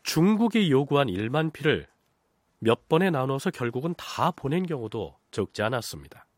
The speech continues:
그런데 이번에 조선에 온 사신 해수는 세자의 책봉 직서를 지참하고 왔기 때문에 결코 소홀히 대접할 수가 없다는 것이 문제였습니다.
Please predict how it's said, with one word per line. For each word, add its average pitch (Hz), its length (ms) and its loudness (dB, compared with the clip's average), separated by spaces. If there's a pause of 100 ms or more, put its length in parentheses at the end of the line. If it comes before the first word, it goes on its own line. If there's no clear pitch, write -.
(920)
그런데 190 280 10
이번에 170 480 12
조선에 170 340 2
온 120 320 4
사신 123 420 0
해수는 98 760 -4 (320)
세자의 135 600 4
책봉 180 560 -2
직서를 - 560 -4
지참하고 120 540 -4
왔기 123 200 0
때문에 156 480 4 (720)
결코 - 300 -6
소홀히 170 480 2
대접할 123 460 0
수가 117 200 -6
없다는 151 500 -2
것이 139 200 -6
문제였습니다. 120 840 -8